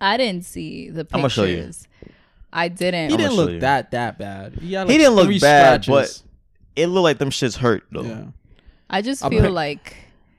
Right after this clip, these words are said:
Speaker 1: like, it's wrong that he's being clowned because of
Speaker 3: Yeah.
Speaker 1: what you just said, and I feel like women have a,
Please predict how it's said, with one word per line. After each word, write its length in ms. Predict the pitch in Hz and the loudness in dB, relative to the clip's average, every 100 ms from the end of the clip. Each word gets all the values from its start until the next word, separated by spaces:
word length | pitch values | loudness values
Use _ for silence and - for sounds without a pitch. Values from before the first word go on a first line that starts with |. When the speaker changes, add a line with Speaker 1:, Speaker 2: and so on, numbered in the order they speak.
| _ _ _ - - | _ _ _ -20 -6
Speaker 1:
like, 200 | 185 170 | -4 -4
it's 180 | 180 | -10
wrong 420 | 160 160 165 175 185 | -10 -8 -6 -8 -10
that 80 | |
he's 200 | 196 202 | -8 -10
being 240 | 196 190 190 | -10 -12 -10
clowned 480 | 214 185 185 170 - | -10 -8 -10 -12 -16
because 260 | 165 170 | -12 -10
of 80 | 170 | -8
Speaker 3:
Yeah. 60 | - | -8
Speaker 1:
what 160 | - | -10
you 60 | 185 | -12
just 220 | 185 202 | -14 -12
said, 240 | 190 185 | -10 -10
and 140 | 160 156 | -10 -12
I 80 | 160 | -12
feel 240 | - 160 | -12 -12
like 300 | 151 143 - _ _ _ _ _ _ _ _ _ _ | -12 -14 -18 _ _ _ _ _ _ _ _ _ _
women 640 | 160 165 185 170 139 160 175 _ _ _ _ _ _ _ | -12 -10 -8 -10 -10 -14 -16 _ _ _ _ _ _ _
have 380 | 165 175 160 156 | -10 -8 -8 -12
a, 160 | 147 | -14